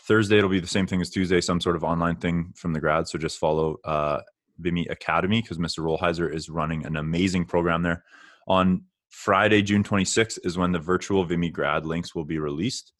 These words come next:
Um, families will choose to celebrate in small groups, however, um, they can, following provincial guidelines that are in place at the time. So who knows what's happening on June twenty-sixth in the province, but,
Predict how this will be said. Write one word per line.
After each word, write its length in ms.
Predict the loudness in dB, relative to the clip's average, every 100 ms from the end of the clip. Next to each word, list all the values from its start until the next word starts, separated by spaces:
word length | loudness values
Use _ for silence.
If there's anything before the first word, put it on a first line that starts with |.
| _ _ -4
Um, 220 | 0 0
families 600 | 0 0 0 0 -2 -6 -12 _ _ -4
will 140 | -4
choose 500 | -2 -4 -4 -4 -10
to 160 | -8 -6
celebrate 600 | -2 -2 0 -4 -6 _
in 140 | -10 -10
small 240 | -4 -2
groups, 340 | -2 -6 -6 -8
however, 580 | -4 -2 -2 -2 -2 -4 -6
um, 380 | -8 -8 -8 -8
they 80 |
can, 420 | -8 -6 -8 -8 -10 -4
following 380 | -2 -2 -4 -10 -8
provincial 420 | -6 -4 -4 -4
guidelines 540 | -4 -6 -6 -8 -8
that 100 | -10 -6
are 120 | -8
in 180 | -6 -10
place 260 | -8 -10 -8
at 120 | -12
the 60 |
time. 240 | -10 -10 -10 _
So 260 | -6 -4 -4 _
who 80 | 2
knows 180 | 4 4
what's 140 | 2
happening 460 | 0 0 0 -4 -4 -6
on 140 | -6
June 120 | -4
twenty-sixth 460 | -4 -4 -4 -4 -4
in 60 | -6
the 80 |
province, 360 | -2 -2 0 -2
but, 220 | -4 -6